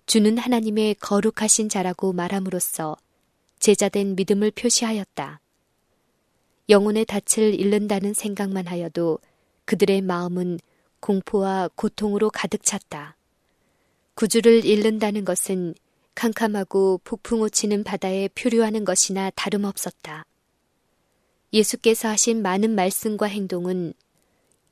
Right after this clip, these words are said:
요한한 인간의 생각에는 이상하게 보일 것이다. 그러나 언행 하나하나에는 우리를 위한 구속 사업에 있어서 명확한 목적이 있었다.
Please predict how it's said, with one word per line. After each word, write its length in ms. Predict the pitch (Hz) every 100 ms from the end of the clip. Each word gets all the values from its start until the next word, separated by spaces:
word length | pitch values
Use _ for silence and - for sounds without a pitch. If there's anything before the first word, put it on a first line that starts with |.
| -
요한한 480 | 214 214 214 220 202
인간의 460 | 196 202 220 226
생각에는 800 | 226 254 226 220 196 185 196 180
이상하게 540 | - 196 - 214 208 226
보일 300 | - 214 226
것이다. 580 | - 208 - 151 147 - _ _ _ _ _ _ _ _ _ _ _
그러나 580 | - 202 196 202 196 175 _ _ _ _
언행 320 | - 202 214
하나하나에는 1080 | 226 - 254 247 240 233 208 185 180 185 165 _ _ _
우리를 420 | - 202 196 202 196
위한 420 | 190 202 196 180 -
구속 400 | - 202 233 -
사업에 400 | - 220 214 220
있어서 640 | 202 - 196 214 196 175
명확한 600 | - 196 202 214 - 233 202
목적이 480 | 196 - 220 226
있었다. 580 | 202 - 202 - 151 147